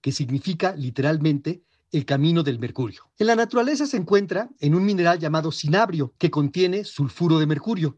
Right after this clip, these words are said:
El mercurio como sustancia elemental se obtiene haciendo reaccionar el cinabrio con el oxígeno del aire, ¿sí? Se forma S O dos, dióxido de azufre y mercurio. El mercurio es el único elemento metálico que es líquido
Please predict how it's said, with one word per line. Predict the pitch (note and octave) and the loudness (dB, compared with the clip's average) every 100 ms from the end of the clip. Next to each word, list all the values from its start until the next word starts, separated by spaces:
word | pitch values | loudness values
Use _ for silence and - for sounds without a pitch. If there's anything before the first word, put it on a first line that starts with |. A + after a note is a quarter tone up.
| - | -2
El | F3 | 2
mercurio | F3 D3+ C4 C#4 | 2 2 0 0
como | F#3+ D3+ | -2 -2
sustancia | G3+ G3+ A#3+ | 0 0 0
elemental | G#3+ A3 G#3 G#3 A#3+ | -2 -2 0 -2 -4
se | - E3 | -2 -2
obtiene | - F#3+ F3+ E3+ - | -2 2 2 2 -4
haciendo | A#2+ D#3+ D#3+ F3+ | -4 0 0 2
reaccionar | F3 F3 D#3+ D#3+ F3 - | 0 0 0 2 0 -4
el | C3+ | -4
cinabrio | - D3+ D#3 C#3+ E3 - | 0 2 2 0 -4 -6
con | - B2 | -4 -2
el | A#2+ | -4
oxígeno | - C3+ C3+ B2+ | -6 -6 -4 -4
del | B2 | 0
aire, | F#3 G3+ _ _ - | -2 -2 _ _ -12
¿sí? | F#3 - | -12 -8
Se | C3 | -8
forma | - D3+ D#3+ - - | -2 0 0 -2 -2
S | D3 - | -2 0
O | E3+ | 0
dos, | F3+ G3+ - - - | 0 -2 -4 -18 -4
dióxido | C3 D3 D#3+ E3 | 0 0 0 0
de | F3+ | 0
azufre | G3 F#3 F3+ - _ _ _ | -2 -2 -4 -6 _ _ _
y | D#3+ | 0
mercurio. | D3 - D3+ A2 - _ | 0 0 -4 -6 -10 _
El | E3+ D#3 | 0 2
mercurio | E3+ D4 C#4+ G#3 C4+ - | 2 4 2 2 -4 -2
es | B3 D#4 | 0 2
el | B3 | 2
único | C4+ D#4+ A3+ | 0 0 0
elemento | F3 D#3 F3+ G3 | 0 2 0 -2
metálico | D3+ C#3+ E3+ E3+ F3 E3+ | -4 0 0 0 -4 -2
que | F3+ | -2
es | F#3+ E3 | -2 -2
líquido | G3+ G#3 G3 F#3+ B3+ | -4 -4 -2 -2 -4